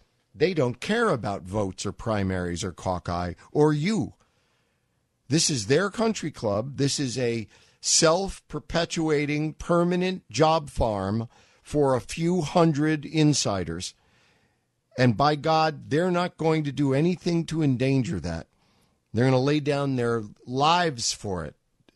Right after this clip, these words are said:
at least virtually. So today, when Fox finally put up that graphic,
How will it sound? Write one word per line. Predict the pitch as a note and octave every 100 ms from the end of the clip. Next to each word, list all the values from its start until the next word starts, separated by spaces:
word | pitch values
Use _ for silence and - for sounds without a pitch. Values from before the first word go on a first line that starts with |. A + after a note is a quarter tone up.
| - B1+ A2
at | G#2
least | B2 D3 C3
virtually. | C3 C#3+ D3 - F#2+ C#2+ - _ _ _ _ _ _ _ _ _ _ _ _ _ -
So | D3
today, | C#3+ D#3+ D3 G3+ A3+
when | G3+ D#3 C#3+ C#3 - A#2+ G2+ - - - C3+
Fox | - E3 D3+ -
finally | - D3+ D3 D3
put | - D#3+
up | D3+
that | D#3 C3+
graphic, | - D#3 E3 - A#2